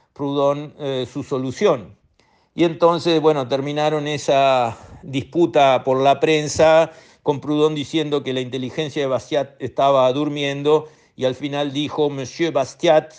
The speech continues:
you are a dead man". "Señor Bastiat, usted es un hombre muerto", lo que estuvo muy cerca de la realidad, porque al año,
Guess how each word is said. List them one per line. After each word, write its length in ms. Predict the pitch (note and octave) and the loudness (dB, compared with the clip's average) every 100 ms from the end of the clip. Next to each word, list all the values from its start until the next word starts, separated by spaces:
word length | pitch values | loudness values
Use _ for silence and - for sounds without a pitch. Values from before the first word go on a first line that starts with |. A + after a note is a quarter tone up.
| _ _ _ _ | _ _ _ _
you 220 | C3+ C#3+ | -4 2
are 220 | D3 C#3+ - | 2 2 -2
a 100 | A#2+ | -6
dead 360 | G#2+ C#3+ B2 | -4 -6 -6
man". 580 | A2 B2+ C3+ A#2 G2+ F#2+ G2 | -8 -6 -6 -6 -10 -16 -10
"Señor 400 | A#2+ B2 C#3 C#3 | -8 -4 -2 0
Bastiat, 460 | C3 - C3+ C#3 - | -2 0 0 0 -6
usted 280 | B2 - | -8 -6
es 100 | C3 | -6
un 120 | C3+ B2+ | -6 -6
hombre 240 | C3 B2+ | -6 -6
muerto", 440 | C3 C#3+ B2 D3 | -4 -4 -4 -2
lo 120 | D3 C#3+ | -2 -2
que 80 | |
estuvo 300 | C#3 F#3+ F3+ | 0 4 4
muy 160 | D#3+ F3 | 2 -2
cerca 380 | - E3 D3+ C#3+ | 0 2 2 2
de 120 | D3 | 4
la 120 | D3 | 4
realidad, 440 | D3 D3+ C#3 C#3 C3+ | 2 0 0 0 -2
porque 240 | C3 C3+ | -4 -2
al 120 | C#3 | 0
año, 460 | C3+ C#3 D3 C3+ | 0 -2 -4 -6